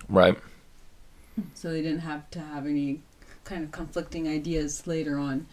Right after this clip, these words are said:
Speaker 2: considering that they already kind of hid Lilith
Speaker 1: Mm-hmm.
Speaker 2: from normal,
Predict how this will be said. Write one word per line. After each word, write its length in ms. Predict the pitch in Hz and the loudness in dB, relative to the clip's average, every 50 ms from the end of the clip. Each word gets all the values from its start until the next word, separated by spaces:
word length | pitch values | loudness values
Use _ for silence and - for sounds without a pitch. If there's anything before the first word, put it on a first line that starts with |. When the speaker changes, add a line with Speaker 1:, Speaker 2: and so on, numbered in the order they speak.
| - - - - | -18 -20 -18 -10
Speaker 2:
considering 600 | - 175 165 - - 156 147 151 151 151 151 151 | -8 -6 -6 -6 -6 -6 -2 0 0 0 0 -2
that 280 | 151 147 143 135 - - | -2 -4 -6 -6 -4 -2
they 160 | 160 160 156 | -2 -2 -2
already 540 | 147 147 147 147 151 147 147 143 139 139 - - - - - - - - - - | -2 -4 -4 -2 -2 -2 0 0 -2 -4 -6 -12 -20 -20 -20 -20 -20 -20 -18 -14
kind 200 | - - 165 156 | -8 -4 -2 -2
of 100 | 147 147 | -2 -2
hid 300 | - - 196 180 156 151 | 0 2 2 2 2 2
Lilith 540 | 165 175 165 143 139 156 156 - - - - - - - - - - - - - - | 2 2 2 2 0 -2 -2 -4 -6 -10 -12 -12 -16 -16 -16 -16 -16 -18 -10 2 4
Speaker 1:
Mm-hmm. 300 | 107 95 95 92 92 92 92 - - - - - - | 6 8 8 8 8 6 4 2 -4 -10 -12 -12 -12
Speaker 2:
from 560 | - - - 185 175 170 165 156 156 147 151 - - - - - - - - - - - - | -8 -4 -2 0 0 0 0 -2 -6 -8 -12 -18 -20 -20 -20 -18 -18 -18 -20 -20 -18 -8 -4
normal, 600 | 175 165 160 156 151 151 143 143 143 147 131 | -2 -2 0 0 0 0 0 0 0 -2 -4